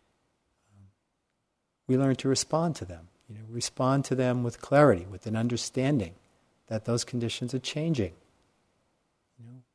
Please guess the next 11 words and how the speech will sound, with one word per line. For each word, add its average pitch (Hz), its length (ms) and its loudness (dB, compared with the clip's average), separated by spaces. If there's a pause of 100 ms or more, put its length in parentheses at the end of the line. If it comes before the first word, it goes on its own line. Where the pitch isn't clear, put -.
(100)
when 110 120 -6
pleasure 135 460 8
arises, 139 800 4 (800)
we 151 160 4
enjoy 160 400 2
it. - 180 -4 (2000)
Nothing 175 260 -10
wrong 170 220 -6
with 131 160 -4
enjoying 101 420 -4
pleasure. 95 440 -10